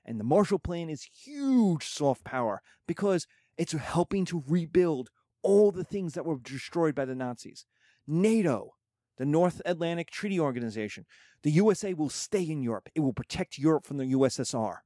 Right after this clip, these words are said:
Instead of, like, World War One where it left, it's gonna stay. The U N will create order diplomatically. Let's write, not fight. You have problems?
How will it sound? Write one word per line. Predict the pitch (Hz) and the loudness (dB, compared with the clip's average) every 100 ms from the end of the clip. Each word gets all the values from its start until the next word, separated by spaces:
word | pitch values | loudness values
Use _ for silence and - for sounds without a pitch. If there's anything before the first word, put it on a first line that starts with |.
| _ _ _ _ - | _ _ _ _ -4
Instead | 143 - 170 160 | -4 2 2 4
of, | 127 | 2
like, | 139 120 | 0 4
World | 151 135 | 4 4
War | 143 | 2
One | 143 156 | 4 2
where | 135 120 | 0 0
it | 190 | 2
left, | 202 - _ | 0 0 _
it's | - | -8
gonna | 135 113 | -6 -6
stay. | - 131 98 - _ _ _ | -6 -6 -6 -10 _ _ _
The | 143 | -2
U | 127 160 202 202 | 2 2 4 4
N | 185 120 101 | 2 -4 -4
will | 143 139 | -4 -4
create | - 135 131 143 190 185 _ | -6 -10 -8 -4 -4 -4 _
order | 175 175 147 | 4 4 0
diplomatically. | 165 - 160 156 160 156 - 87 - _ _ | -4 -8 -10 -8 -10 -12 -14 -16 -16 _ _
Let's | 160 185 - | 0 0 -2
write, | 127 180 139 - - | -2 0 0 -8 -6
not | 131 - | -6 -6
fight. | - 135 113 - _ _ _ | -6 -4 -4 -12 _ _ _
You | 143 | 2
have | 151 - | 2 2
problems? | 208 208 202 247 226 | -4 -2 -2 -4 -6